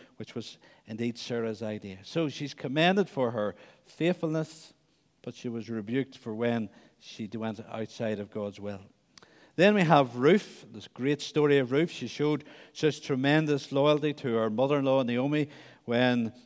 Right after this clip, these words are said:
Naomi's husband and Ruth's husband d-, died. And she returned with Naomi to Bethlehem,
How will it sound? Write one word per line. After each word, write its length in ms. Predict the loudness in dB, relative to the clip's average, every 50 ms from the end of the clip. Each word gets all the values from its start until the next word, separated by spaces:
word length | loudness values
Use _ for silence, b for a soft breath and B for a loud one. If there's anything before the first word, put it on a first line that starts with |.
| _ -8
Naomi's 400 | -4 -2 -2 0 0 -2 -2 0
husband 520 | 0 0 0 0 0 -2 -2 -2 -2 -2
and 200 | -4 -6 -6 -4
Ruth's 380 | -4 -4 -4 -4 -6 -10 -16 -16
husband 480 | -10 -8 -8 -8 -6 -6 -8 -8 -8 -10 _ -20
d-, 100 | -20 -20 -18 _ -2
died. 400 | 0 2 2 4 2 2 0 -4 -8 B B B B B B B B B B -2
And 260 | 0 0 0 0 -2
she 160 | -4 -4 -4
returned 800 | -2 -2 -4 -4 -2 0 2 2 2 2 0 -2 -4 -8 -10 -8
with 380 | -6 -4 -4 -4 -6 -10 -14 -12
Naomi 400 | -6 -4 -2 -2 0 0 -2 -2
to 120 | -4 -6
Bethlehem, 560 | -4 -4 -4 -4 -4 -4 -2 0 0 0 -2